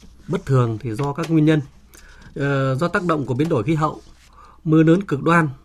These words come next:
bất thường, vượt mức lịch sử, rồi, ờ, bão mạnh, quỹ đạo hoạt động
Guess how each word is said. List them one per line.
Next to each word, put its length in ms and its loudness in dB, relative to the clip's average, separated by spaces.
bất 220 -8
thường, 320 0
vượt 220 2
mức 160 -8
lịch 120 -2
sử, 240 -6
rồi, 220 -6
ờ, 320 -10
bão 200 -12
mạnh, 220 -6
quỹ 140 -2
đạo 200 -8
hoạt 160 -6
động 200 -8